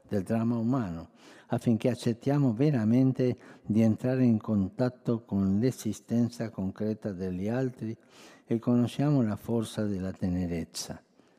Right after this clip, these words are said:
Quando lo facciamo, la vita si complica sempre meravigliosamente e viviamo l'intensa esperienza di essere popolo,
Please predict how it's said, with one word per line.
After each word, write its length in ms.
Quando 260
lo 100
facciamo, 760
la 120
vita 300
si 320
complica 720
sempre 540
meravigliosamente 1300
e 140
viviamo 480
l'intensa 580
esperienza 800
di 220
essere 380
popolo, 960